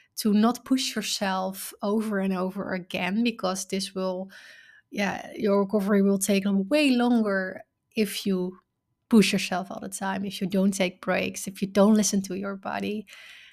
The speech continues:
because it's really important to put your health first. You are the most important person here, and you're the only one who can put your health first. And it's your journey,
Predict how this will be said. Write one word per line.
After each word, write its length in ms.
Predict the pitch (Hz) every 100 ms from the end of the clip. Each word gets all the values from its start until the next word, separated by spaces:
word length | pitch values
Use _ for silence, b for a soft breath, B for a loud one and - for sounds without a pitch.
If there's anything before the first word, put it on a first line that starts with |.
| B -
because 380 | 208 214 208
it's 300 | 202 196 -
really 280 | 190 196 214
important 580 | 214 196 196 190 190 190
to 120 | -
put 340 | 190 - 214 -
your 100 | 196
health 440 | - 185 185 -
first. 800 | - 233 240 311 - - - - _ _ _ -
You 220 | 214 285
are 100 | 277
the 80 | 240
most 380 | 214 202 240 277
important 480 | 262 220 214 208
person 360 | 196 196 196 202
here, 460 | 190 185 180 214 240
and 320 | 202 190 196
you're 260 | 202 233 262
the 140 | 226
only 260 | 196 220 240
one 460 | 196 190 190 196 190
who 180 | 214 220
can 260 | - 196 190
put 260 | 196 190
your 120 | 190
health 320 | 180 185 190 -
first. 520 | 180 185 196 - - B B B B B B _ -
And 440 | 214 214 214 214 - - _ _ _
it's 180 | 226 196
your 280 | 208 240 269
journey, 800 | 262 196 185 196 220 269 349